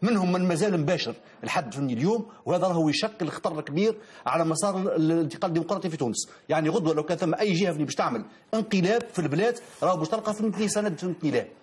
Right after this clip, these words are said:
علاش نقول هذا الكلام هذايا؟ المعطيات اللي توفرت لي هي التالية. سي مهدي، فهمتني، جمعة لم يلتزم أخلاقيا مثل ما ادعاه، وإنما، فهمتني، حاول أنه، فهمتني، يترشح ولم ندولوا أكثر من أربعين ألف تزكية.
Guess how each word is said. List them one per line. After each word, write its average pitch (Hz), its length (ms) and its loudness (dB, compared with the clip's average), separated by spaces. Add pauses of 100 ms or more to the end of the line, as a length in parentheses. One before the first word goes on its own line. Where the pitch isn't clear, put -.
(320)
علاش 247 260 0
نقول 240 240 0
هذا 180 100 2
الكلام 160 240 -2
هذايا؟ 110 300 0 (600)
المعطيات 214 420 2
اللي 208 120 -4
توفرت 208 420 0
لي 196 160 4
هي 202 360 2
التالية. 147 560 -2 (240)
سي - 160 0
مهدي، 180 260 2
فهمتني، 165 160 0
جمعة 180 380 0
لم 220 220 2
يلتزم 208 500 2
أخلاقيا 160 540 0 (520)
مثل 143 300 0
ما 160 120 2
ادعاه، 135 520 2 (260)
وإنما، 180 440 2
فهمتني، 160 280 -2
حاول 160 320 0
أنه، 165 160 2
فهمتني، 156 260 -2
يترشح 196 500 -2 (300)
ولم 165 260 0
ندولوا 196 540 2
أكثر 190 340 -2
من 180 220 0
أربعين 180 400 0 (120)
ألف 208 220 0
تزكية. - 540 -6